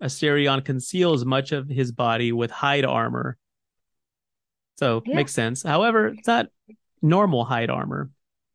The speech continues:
Speaker 1: It's hide armor fashioned from human
Speaker 2: Hmm.
Speaker 1: skin,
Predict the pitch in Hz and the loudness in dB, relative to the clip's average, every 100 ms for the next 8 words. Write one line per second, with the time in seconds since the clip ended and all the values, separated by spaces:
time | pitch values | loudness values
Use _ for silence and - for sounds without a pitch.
0 | _ 156 139 - 190 202 185 170 165 143 | _ -4 -4 -2 0 2 2 2 2 0
1 | - 160 170 - 170 170 190 - 143 135 | 0 2 0 -2 -4 -4 -6 -2 0 -2
2 | - 165 165 165 640 539 202 120 143 160 | -2 -2 0 0 0 0 0 0 -4 -8